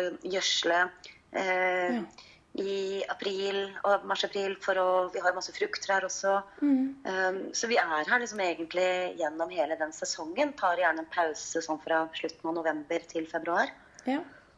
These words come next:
Speaker 1: Ehm, og så er det da Pierluigi, som egentlig er mer en sånn oppsynsmann. Men i år har det jo vært et spesielt år, fordi vi
Speaker 2: Ja.
Speaker 1: har ikke fått vært her på fem måneder på grunn av det berømmelige viruset.
Speaker 2: Ja.
Speaker 1: Så, um, i år har vi også hatt noen som har kommet og klippet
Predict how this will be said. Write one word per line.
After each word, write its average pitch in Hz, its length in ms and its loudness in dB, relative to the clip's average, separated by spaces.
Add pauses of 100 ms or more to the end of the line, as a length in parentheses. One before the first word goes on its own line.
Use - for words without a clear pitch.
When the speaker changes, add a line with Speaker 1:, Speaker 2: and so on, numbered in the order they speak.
(140)
Speaker 1:
Ehm, 190 1000 -2 (520)
og 208 80 0
så 254 140 4
er 180 40 -2
det 190 80 -2
da 190 120 4
Pierluigi, 196 500 -2
som 277 160 -2
egentlig 190 240 -2
er 214 80 0
mer 175 100 -2
en 185 60 -2
sånn 190 180 -6
oppsynsmann. 294 680 2 (120)
Men 254 140 0
i 254 80 4
år 247 160 8
har 226 100 4
det 240 80 -2
jo 220 60 0
vært 208 160 -2
et 208 80 -10
spesielt 214 640 -2
år, 302 300 2
fordi 233 180 -2
vi 240 280 4
Speaker 2:
Ja. 208 120 -2
Speaker 1:
har 180 80 -12
ikke - 160 -14
fått 208 160 -2
vært - 160 -8
her 185 80 0
på 214 200 -4
fem 196 200 -2
måneder 196 320 -2
på 214 140 0
grunn 180 180 -2
av 180 260 0 (400)
det 190 120 -2
berømmelige 180 500 0
viruset. 175 420 -2 (180)
Speaker 2:
Ja. 226 280 0 (180)
Speaker 1:
Så, 208 220 2 (840)
um, 202 220 -8
i 208 80 -4
år 196 120 2
har 185 60 -2
vi 190 60 2
også 185 220 -2
hatt 180 180 -4
noen 170 160 -2
som - 180 -8
har - 80 -10
kommet 160 220 -8
og - 80 -12
klippet - 400 -8